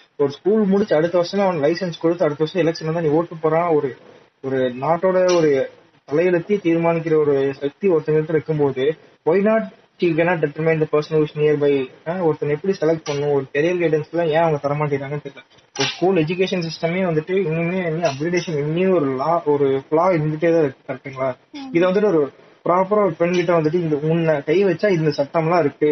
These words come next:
Speaker 1: இதை ஏன் நீங்க உங்க ஸ்கூல்ல சொல்ல மாட்டேறீங்க? ஒரு படிச்சவங்க அப்பா அம்மா இருந்தீங்கன்னா, ஒர்க் பண்ற அப்பா அம்மா இருந்தாங்கன்னா வந்துட்டு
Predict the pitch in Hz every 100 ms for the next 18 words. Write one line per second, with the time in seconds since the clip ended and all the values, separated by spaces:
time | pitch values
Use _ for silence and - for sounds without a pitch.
0 | 143 143 185 214 247 226 175 160 - 190
1 | 196 160 160 156 147 147 143 139 - _
2 | _ - 147 143 135 160 208 214 196 156
3 | 175 180 170 156 156 170 180 185 185 151
4 | 170 175 160 156 151 156 175 151 147 175